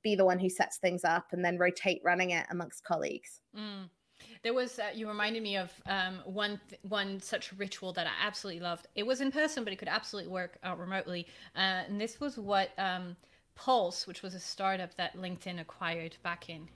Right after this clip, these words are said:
Speaker 2: gosh, twenty thirteen, I think. Um, and then when they first joined the company, um, I, I was at one of their all hands in, uh, in San Francisco. And, um, they had this tradition, uh, where kind of everyone could speak up,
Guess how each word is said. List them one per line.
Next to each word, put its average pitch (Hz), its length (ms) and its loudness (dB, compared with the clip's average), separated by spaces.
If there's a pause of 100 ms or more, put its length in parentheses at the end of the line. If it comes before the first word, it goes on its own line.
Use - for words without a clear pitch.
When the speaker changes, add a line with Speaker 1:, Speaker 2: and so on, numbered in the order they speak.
(120)
Speaker 2:
gosh, - 420 -18 (100)
twenty 175 460 -16 (180)
thirteen, 233 540 -10
I 254 100 -8
think. 269 360 -8 (380)
Um, 202 320 8
and 208 120 -2
then 202 120 -2
when 202 180 -4
they 202 60 -4
first 233 320 -2
joined 202 200 -4
the 185 40 -6
company, 196 560 -6 (220)
um, 185 340 -2
I, 196 420 2
I 185 200 0
was 190 220 -4
at 196 120 -6
one 196 160 -2
of 185 120 -4
their 180 320 -4
all 190 180 2
hands 175 600 -10
in, 180 280 -10
uh, 170 280 -10
in 180 100 -10
San 180 180 -10
Francisco. 170 460 -14 (580)
And, 196 540 2
um, 190 540 0 (180)
they 208 80 -2
had 220 160 -4
this 233 140 -8
tradition, 190 580 -4 (320)
uh, 196 240 4
where 196 360 2
kind 220 200 -6
of 208 100 -4
everyone 240 320 0
could 226 160 -10
speak - 300 -10
up, 185 300 -2